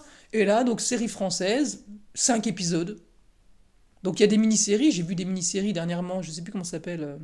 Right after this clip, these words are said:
une mi-, une mini-série avec Hugh Grant, euh, j'ai oublié le nom. Euh,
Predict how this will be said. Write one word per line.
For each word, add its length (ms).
une 140
mi-, 200
une 160
mini-série 440
avec 200
Hugh 100
Grant, 380
euh, 180
j'ai 100
oublié 220
le 80
nom. 200
Euh, 680